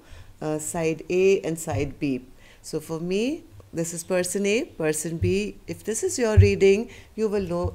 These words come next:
immediately which side you belong to, right? So let's see what's happening here. The most likely action for person A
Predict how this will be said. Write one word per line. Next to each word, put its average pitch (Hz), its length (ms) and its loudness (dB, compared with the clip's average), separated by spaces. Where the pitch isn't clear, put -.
immediately 175 640 -2
which 151 180 -4
side 156 340 -4
you 156 120 -6
belong 139 400 0
to, 123 260 -6
right? 185 400 -2
So 135 640 -6
let's 90 220 -16
see 196 360 -4
what's - 260 -10
happening 139 440 -10
here. 139 240 -10
The 156 60 -8
most 147 340 -10
likely 143 480 -10
action 226 640 -4
for - 140 -4
person 165 580 -6
A 165 360 -2